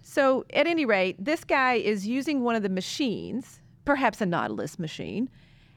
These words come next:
and it breaks, and he hurts himself, and he sues Vic Tanny. The retail installment contract, or that membership agreement, again, had some language about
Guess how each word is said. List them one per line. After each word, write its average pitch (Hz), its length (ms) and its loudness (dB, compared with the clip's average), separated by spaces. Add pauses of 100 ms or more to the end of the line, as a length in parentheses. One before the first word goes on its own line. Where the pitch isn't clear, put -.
(140)
and 226 520 2
it 196 120 0
breaks, - 520 -4 (120)
and 202 100 0
he 190 60 0
hurts 196 240 -2
himself, 120 540 -8 (340)
and 196 120 0
he 196 60 0
sues 208 280 -2
Vic - 220 -4
Tanny. - 480 -6 (260)
The 180 120 0
retail 220 580 0
installment 208 880 -2
contract, - 960 -4 (440)
or 190 140 0
that 180 200 0
membership 208 600 0
agreement, 175 760 -2 (220)
again, 175 380 0
had 185 600 0 (920)
some 208 800 0
language 185 840 0
about 170 600 -2